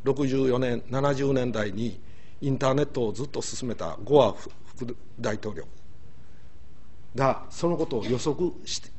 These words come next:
してたでしょうか。多分されてなかったでしょうね。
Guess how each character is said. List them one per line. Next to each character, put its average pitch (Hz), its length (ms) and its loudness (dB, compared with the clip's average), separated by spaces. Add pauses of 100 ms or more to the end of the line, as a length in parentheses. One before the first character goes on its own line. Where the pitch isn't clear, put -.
(100)
し - 160 -4
て 233 120 4
た - 120 0
で 87 140 -4
し - 100 -6
ょ - 100 -8
う - 40 -6
か。 - 80 -8 (440)
多 170 120 0
分 185 240 2 (520)
さ - 200 0
れ 127 100 -4
て 127 280 2
な 127 100 0
か 175 100 0
っ - 100 -2
た - 120 -8
で - 100 -8
し - 80 -8
ょ - 80 -6 (100)
う - 40 -6
ね。 - 80 -6